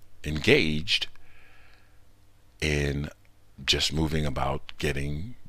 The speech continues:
done what they want to do. Um, so that's, that's one of, I would like to hear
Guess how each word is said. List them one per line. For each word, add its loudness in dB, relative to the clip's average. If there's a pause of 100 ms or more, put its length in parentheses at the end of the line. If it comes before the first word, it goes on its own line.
done -2
what 0
they 6
want 0
to -6
do. -8 (1900)
Um, 8 (840)
so 8
that's, 10 (360)
that's 6
one 8
of, 6 (760)
I 12
would 10
like 8
to 6
hear 2